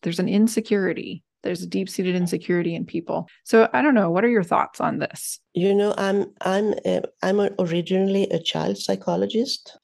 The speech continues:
Speaker 2: That's how I was trained. And I worked with children and families for many years before I, when, as my own children were growing up, I felt I wasn't connected to childhood the same way. So I worked more and more with adults. But my background is,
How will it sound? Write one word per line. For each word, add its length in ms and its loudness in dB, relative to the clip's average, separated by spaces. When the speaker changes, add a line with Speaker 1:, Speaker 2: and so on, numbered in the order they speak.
Speaker 2:
That's 300 -4
how 200 -2
I 120 0
was 280 -4
trained. 500 -2
And 160 -2
I 60 0
worked 340 -2
with 100 -8
children 380 0
and 180 -2
families 540 -2
for 120 -2
many 260 2
years 420 -2
before 440 -4
I, 200 -2
when, 320 -2
as 160 -4
my 180 0
own 220 -2
children 440 0
were 100 0
growing 420 0
up, 280 -2
I 180 -2
felt 380 -4
I 60 0
wasn't 360 -4
connected 560 -4
to 120 -20
childhood 800 -2
the 80 -10
same 340 -2
way. 260 -2
So 200 -4
I 40 -4
worked 420 -4
more 180 0
and 100 -2
more 200 -2
with 180 -4
adults. 460 -2
But 180 -4
my 100 0
background 720 -2
is, 180 -4